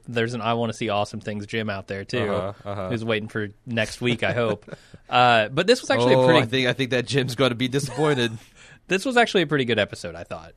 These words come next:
Speaker 2: Mm-hmm.
Speaker 1: Um, you know, I think maybe Oceanside was the weakest part of it, uh, for me, but I, I think, you know, a lot of those conversations just with Sasha in this cage and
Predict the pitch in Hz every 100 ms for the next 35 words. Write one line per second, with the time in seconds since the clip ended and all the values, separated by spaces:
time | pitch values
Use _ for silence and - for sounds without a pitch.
0 | _ 131 117 107 101 95 - _ - -
1 | 175 143 147 190 165 139 135 113 120 123
2 | 127 113 107 110 98 95 107 117 - 131
3 | 131 131 139 - _ _ - _ _ -
4 | 110 110 110 139 127 127 131 123 117 113
5 | 104 - _ _ - 131 - 135 - 156
6 | 139 - _ - 147 123 120 139 139 151
7 | 156 147 - 139 127 123 113 113 107 101
8 | 120 - 110 - 104 104 - 92 98 98
9 | - - 92 92 92 95 95 95